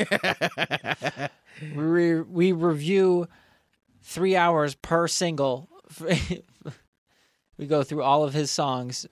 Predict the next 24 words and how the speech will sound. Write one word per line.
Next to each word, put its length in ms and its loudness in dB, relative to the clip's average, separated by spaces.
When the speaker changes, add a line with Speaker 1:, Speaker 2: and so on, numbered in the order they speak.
Speaker 2:
three 280 -2
hours 320 2
each. 340 -6
Speaker 1:
Dude, 220 0
I 80 4
swear 260 0
to 80 -2
God, 380 0
man. 680 -4
Speaker 2:
<laughs> 20 -16
Bro, 180 -8
I 140 -6
would. 280 -10
We 80 -4
should 280 -4
just 0 -
do 140 2
the 120 -2
DeBaby 440 0
breakdown. 560 -2
<laughs> 1800 -6
All 180 2
right, 300 4
well, 400 4